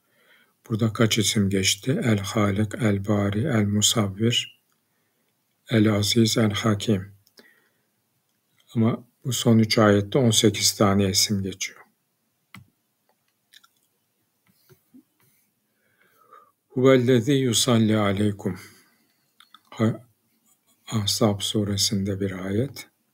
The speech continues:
O ki, o Allah ki,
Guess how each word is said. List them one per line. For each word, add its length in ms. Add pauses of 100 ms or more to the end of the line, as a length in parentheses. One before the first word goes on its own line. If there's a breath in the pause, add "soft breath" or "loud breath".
(2500 loud breath)
O 180
ki, 340
o 180
Allah 480
ki, 260